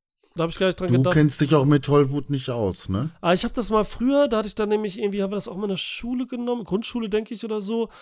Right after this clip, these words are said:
Speaker 2: Mhm.
Speaker 1: Und da hatte ich da so ein bisschen Schiss, aber es war ja doch so, so, ähm, wie heißt es? Irgendwie dann so, dass es gar nicht passiert, also so selten.
Speaker 2: Ja,
Speaker 1: Also unwahrscheinlich,
Speaker 2: okay.
Speaker 1: unwahrscheinlich <laughs> oder so.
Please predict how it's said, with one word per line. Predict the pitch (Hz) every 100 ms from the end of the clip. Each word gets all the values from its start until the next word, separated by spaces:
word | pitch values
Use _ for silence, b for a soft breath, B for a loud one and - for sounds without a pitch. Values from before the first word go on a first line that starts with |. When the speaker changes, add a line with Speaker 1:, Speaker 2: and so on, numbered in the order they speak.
| B B
Speaker 2:
Mhm. | 117 120
Speaker 1:
Und |
da | 156
hatte | 208
ich | 196
da | 190
so | 185
ein |
bisschen | 190 - 180
Schiss, | - 240 254
aber | 190 160
es | 147 185
war |
ja | 175 170
doch | 202 202
so, | - 175 185 180 180 175 - _ _ _ _ _ _ -
so, | 143 147 170 170 175
ähm, | 170 160 160 156 156 147 _ - _ _ _ -
wie | 156
heißt | 180 190 -
es? | 214 - - -
Irgendwie | 170 165
dann | 170 160
so, | 147 160 156 151 - _ _
dass | - 131
es | 143
gar | 165
nicht | 160 151
passiert, | 151 - 180 151
also | 127 131
so | 127 135
selten. | 127 139 135 127 127 -
Speaker 2:
Ja, | - 98 95
Speaker 1:
Also | 98
unwahrscheinlich, | - 175 156 135 156 - -
Speaker 2:
okay. | 330
Speaker 1:
unwahrscheinlich | 180 - 185 - -
<laughs> |
oder | 226
so. | 240